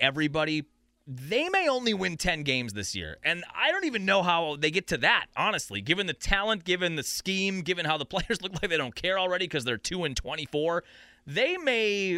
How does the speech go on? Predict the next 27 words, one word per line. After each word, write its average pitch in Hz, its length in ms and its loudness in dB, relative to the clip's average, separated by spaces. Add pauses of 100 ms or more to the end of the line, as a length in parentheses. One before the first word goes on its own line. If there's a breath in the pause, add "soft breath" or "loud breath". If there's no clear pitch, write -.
what's 262 260 2
the 240 140 4
record 180 400 0
for 175 100 0
futility? 151 500 0
I 123 40 2
think 175 160 -2
the 143 100 -2
lowest 139 680 0
win 175 380 -2
total 170 340 0
in 151 100 0
N 143 140 0
B 147 140 -2
A 120 80 -2
history 127 420 -2
is 110 160 -6
nine 139 800 0
in 139 100 -2
a 110 60 -2
season, 175 500 -4
in 160 100 -4
an 123 140 -2
<laughs> - 60 -6
eighty-two 196 420 -6
game 165 260 -2
season. 156 420 -6